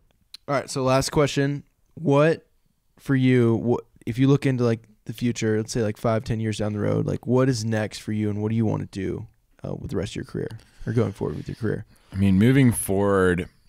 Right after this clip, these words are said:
Speaker 2: I wanna expand into other areas of outdoors filming.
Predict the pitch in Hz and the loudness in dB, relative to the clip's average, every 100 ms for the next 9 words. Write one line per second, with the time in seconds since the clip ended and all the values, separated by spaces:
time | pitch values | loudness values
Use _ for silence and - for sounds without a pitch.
0 | _ - - 98 113 135 123 95 - - | _ -20 -4 0 2 4 4 2 -4 0
1 | 107 107 104 104 143 - _ - - _ | 2 4 4 4 2 0 _ -20 -20 _
2 | _ _ 95 98 98 95 95 - 92 95 | _ _ 2 4 4 4 4 2 4 4
3 | 98 78 90 92 92 92 87 - - _ | 4 4 4 4 4 4 2 -4 -10 _
4 | 82 82 82 - - 78 82 87 80 78 | 0 2 0 -2 -4 -2 -2 -2 -2 -2
5 | 78 - 85 82 87 90 98 | -4 -6 -4 -2 -2 -2 -4